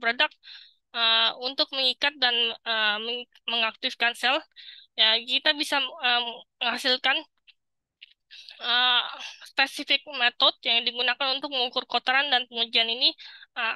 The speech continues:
akan bervia-, bervariasi tergantung pada produk dan kotoran atau impurities yang akan, eh, diuji.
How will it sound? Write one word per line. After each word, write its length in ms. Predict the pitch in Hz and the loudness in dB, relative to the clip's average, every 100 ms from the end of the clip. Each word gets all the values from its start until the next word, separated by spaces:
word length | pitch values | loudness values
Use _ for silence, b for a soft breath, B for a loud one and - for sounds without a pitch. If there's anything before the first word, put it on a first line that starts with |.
| 226 | 0
akan 280 | 294 285 | 2 2
bervia-, 520 | 247 247 - 240 233 - - | 0 0 2 2 2 0 -2
bervariasi 640 | 233 - 240 233 220 - | -2 0 2 4 2 0
tergantung 440 | 302 233 220 247 262 | -4 0 0 -2 -4
pada 240 | 226 247 | 0 2
produk 320 | 277 240 233 247 | 2 0 -2 -2
dan 240 | 247 233 247 | 0 -2 -2
kotoran 440 | 233 - 233 254 269 _ | -8 -2 0 0 -2 _
atau 320 | 220 - 269 269 | -4 2 2 2
impurities 560 | 254 240 226 226 285 - 247 | -2 -2 -2 0 -2 -2 0
yang 160 | 226 | 0
akan, 240 | 226 269 294 B B B B - | 0 -2 -4 B B B B -2
eh, 120 | 220 226 | 0 0
diuji. 400 | 247 262 262 | -2 -2 0